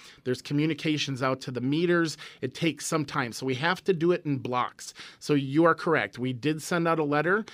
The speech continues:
actually saying, "We're gonna be moving you within this period of time. You still have an option to make, uh, excuse me, you have, you still have time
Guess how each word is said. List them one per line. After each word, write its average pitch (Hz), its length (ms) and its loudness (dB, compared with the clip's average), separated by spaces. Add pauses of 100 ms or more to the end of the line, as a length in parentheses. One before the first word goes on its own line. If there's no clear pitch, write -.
(220)
actually 143 260 2
saying, 139 540 2
"We're 143 140 0
gonna 151 120 4
be 139 140 2
moving 165 400 4
you 180 160 2
within 139 340 2
this 139 160 0
period 147 380 0
of 131 100 -4
time. 190 460 -2 (220)
You - 100 0
still 170 300 0
have 160 200 0
an 131 160 -2
option 156 480 0
to 147 160 -4
make, 139 400 0
uh, 120 420 0
excuse 139 280 -6
me, 135 80 0
you 135 60 2
have, 120 160 -6
you 139 100 -8
still 185 160 -2
have 135 100 0
time 160 320 -2